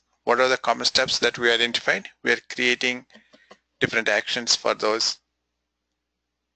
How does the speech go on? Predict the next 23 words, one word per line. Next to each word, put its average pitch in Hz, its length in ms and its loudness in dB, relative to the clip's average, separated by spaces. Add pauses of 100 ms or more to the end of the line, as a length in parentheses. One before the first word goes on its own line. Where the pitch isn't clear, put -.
(160)
steps. - 520 -2 (1120)
See, 147 340 2 (140)
in 147 80 -4
this 180 180 -2
recording 156 380 0
toolbar, 123 540 2 (380)
see, 127 360 0 (720)
there 131 120 4
is 135 220 4
a, 113 360 2 (1800)
you 143 100 -2
can 139 160 0
create 156 320 0
multiple 120 300 -2
actions. - 640 -4 (120)
So 113 500 2 (120)
the 139 100 0
one 160 140 0
that 160 160 0
I 143 80 2
start 135 280 0
with, 139 200 0 (100)
uh, 113 260 2